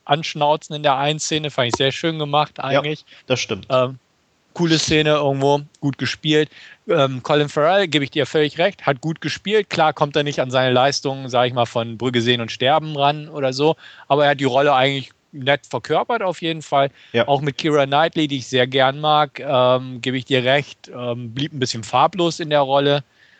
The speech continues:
Speaker 1: Und auch David Thewlis, klar, Highlight. Also einfach gut, gut, coole irgendwie, wie er ist. Ähm, ich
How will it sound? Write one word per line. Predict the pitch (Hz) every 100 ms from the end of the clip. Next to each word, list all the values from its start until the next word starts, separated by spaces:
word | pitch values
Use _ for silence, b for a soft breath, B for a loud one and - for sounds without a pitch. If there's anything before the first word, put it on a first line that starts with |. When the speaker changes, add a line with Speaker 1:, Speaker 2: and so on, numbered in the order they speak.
| b
Speaker 1:
Und | - 127 127 127
auch | 123 127 117 -
David | 117 117 -
Thewlis, | 117 117 104 - -
klar, | - 101 98 - _ _ -
Highlight. | 101 98 92 -
Also | 110 107 101 98 -
einfach | 131 117 117 110
gut, | 139 123 -
gut, | 147 127 - _ _ _ -
coole | 147 127 120
irgendwie, | 101 107 104 107 104 120 _
wie | - 110
er | 98 92
ist. | 85 B B B B B B -
Ähm, | 139 139 139 _ _ _ _ _ _ _ - - -
ich | 143